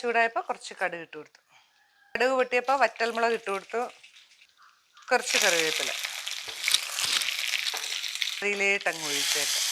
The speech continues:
ഒരു നാടൻ അയലയും ചേമ്പും മാങ്ങയും കൂടെ ഉള്ള കറി ഇവിടെ റെഡി ആയിട്ടുണ്ട്.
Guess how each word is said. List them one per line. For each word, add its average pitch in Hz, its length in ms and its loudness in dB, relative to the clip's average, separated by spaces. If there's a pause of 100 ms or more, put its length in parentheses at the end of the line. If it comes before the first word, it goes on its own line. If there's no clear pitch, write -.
(2500)
ഒരു 320 140 4 (140)
നാടൻ 311 440 8 (320)
അയലയും 262 520 4 (640)
ചേമ്പും 220 600 0 (420)
മാങ്ങയും 220 460 2
കൂടെ 214 240 2
ഉള്ള 185 120 0 (140)
കറി 185 280 0
ഇവിടെ 175 200 0
റെഡി 180 420 -2
ആയിട്ടുണ്ട്. 156 440 -2